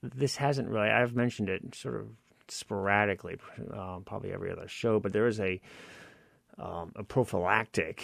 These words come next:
monoclonal, um, Evusheld, um, which is a monoclonal antibody that you administer, um, prior to any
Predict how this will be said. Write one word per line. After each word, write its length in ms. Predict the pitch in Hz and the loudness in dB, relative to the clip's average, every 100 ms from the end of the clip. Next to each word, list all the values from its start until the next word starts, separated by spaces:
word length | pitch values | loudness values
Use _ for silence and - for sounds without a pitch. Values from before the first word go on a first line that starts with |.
| - | -6
monoclonal, 840 | 107 98 90 85 - 92 85 82 - - - | -4 -2 -4 -6 -6 -4 -4 -6 -10 -10 -4
um, 260 | 98 87 90 | -2 -2 -2
Evusheld, 720 | 107 107 - - 90 78 80 92 - 107 | 0 2 0 -2 -6 -4 -4 -6 -8 -4
um, 460 | 101 87 87 85 | 0 2 2 0
which 280 | 87 85 - | -4 -6 -6
is 460 | 87 85 82 85 - | -4 -4 -4 -6 -4
a 360 | - 90 87 85 - - - | -4 -2 -4 -6 -14 -18 0
monoclonal 560 | 101 95 90 90 85 - | 4 4 4 0 0 0
antibody 640 | 92 - 87 87 85 85 | -2 -2 0 2 4 2
that 180 | 85 85 | -2 -6
you 320 | 92 87 90 - - | -6 -6 -6 -8 -8
administer, 1000 | 101 90 95 92 - - 95 85 82 80 _ - - - | -4 0 0 0 -4 -4 -2 -2 -4 -8 _ -20 -20 -12
um, 220 | 104 85 | -10 -8
prior 500 | 87 - 110 110 110 92 | -8 2 6 6 6 2
to 360 | - 87 87 | -4 -8 -8
any 300 | 87 85 87 | -8 -8 -10